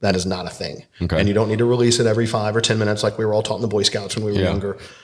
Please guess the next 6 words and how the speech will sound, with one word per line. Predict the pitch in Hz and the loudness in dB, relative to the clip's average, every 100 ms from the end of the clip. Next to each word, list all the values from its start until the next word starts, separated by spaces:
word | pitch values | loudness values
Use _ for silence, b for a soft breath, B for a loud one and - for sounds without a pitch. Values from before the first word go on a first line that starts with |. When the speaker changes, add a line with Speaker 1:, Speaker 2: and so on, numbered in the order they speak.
| B | B
Speaker 1:
It's | 113 113 | 0 2
not | 107 | 2
a | 95 | 0
thing. | 98 78 - - | -4 -12 -12 -4
Um, | 104 95 92 92 - b b b _ _ _ _ _ _ _ - - | -2 -2 -4 -6 -10 b b b _ _ _ _ _ _ _ -6 2
long-term, | 123 113 120 123 117 - | 4 4 4 2 0 -4